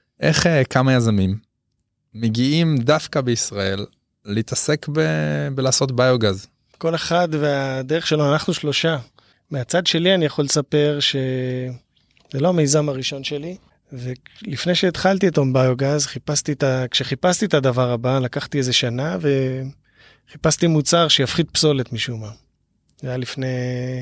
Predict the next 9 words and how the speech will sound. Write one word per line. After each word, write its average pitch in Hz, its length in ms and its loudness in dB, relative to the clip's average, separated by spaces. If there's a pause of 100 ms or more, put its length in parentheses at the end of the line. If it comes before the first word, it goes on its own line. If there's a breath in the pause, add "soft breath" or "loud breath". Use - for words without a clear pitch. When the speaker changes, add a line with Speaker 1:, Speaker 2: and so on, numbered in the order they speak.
(480)
Speaker 2:
שתים 147 220 -2
עשרה 135 200 2
שנה, 165 520 0
וחיפשתי - 1300 -4
איזה 156 160 4
פתרון 156 520 0
שיפחית 139 420 -2
פסולת. 139 480 -4 (920 soft breath)
כי 131 400 -4